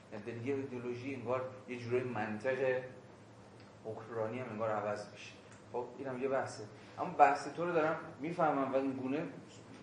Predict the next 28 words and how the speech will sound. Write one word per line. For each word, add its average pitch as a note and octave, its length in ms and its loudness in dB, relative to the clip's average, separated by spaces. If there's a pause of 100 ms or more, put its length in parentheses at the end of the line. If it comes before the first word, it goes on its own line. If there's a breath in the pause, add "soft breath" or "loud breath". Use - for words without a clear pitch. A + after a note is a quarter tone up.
(160)
در A2+ 140 -2
واقع A2+ 220 0
می‌تونم A2+ 340 -4
صورتبندیش A2+ 680 0
کنم A#2+ 280 -4
که A#2+ 100 -8
بله، C3 340 6 (540 loud breath)
اگر D3 420 6 (1400)
بیش F3+ 260 -2
از B2 160 8
اندازه G#2+ 640 2 (260)
از A2 200 -6
نظریه A2 460 0
سکولاریسم G#2+ 640 -4 (120)
انتظار A2+ 460 0
داشته A#2 200 -4
باشیم C#3 240 0
تو C#3+ 100 -4
دام B2 320 2
می‌افتیم. - 340 -10 (880)
خب، G#2+ 140 -2
یعنی A#2 140 -4
انتظار A2+ 380 -4
داشته A#2+ 200 -4
باشیم A#2+ 180 -6
واسطه A2+ 260 -4
سکولار A2 500 -2
شدن، B2 480 -2